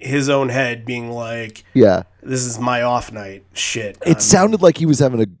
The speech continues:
Speaker 2: good time with it, uh, you know, on, on the, on the, on the, um, on the video and on the, on the recording.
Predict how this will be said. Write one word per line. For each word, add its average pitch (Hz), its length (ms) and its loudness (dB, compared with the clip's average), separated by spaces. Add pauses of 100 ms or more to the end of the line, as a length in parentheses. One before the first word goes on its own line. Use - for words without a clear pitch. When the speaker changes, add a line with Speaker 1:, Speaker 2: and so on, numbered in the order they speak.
(240)
Speaker 2:
good 139 220 0
time 196 360 -2
with 104 160 -4
it, 90 240 -4 (180)
uh, 117 220 -4
you 143 120 -4
know, 113 180 0
on, 113 140 -6
on 113 180 -4
the, 107 200 -2
on 104 200 -6
the, 98 280 -4 (200)
on 95 200 -6
the, 92 240 -10
um, 90 340 -10
on 92 100 -10
the 87 80 -10
video 123 480 4
and 110 100 0
on 101 80 -6
the, 95 220 -6
on 98 140 -10
the 98 80 -8
recording. 110 600 0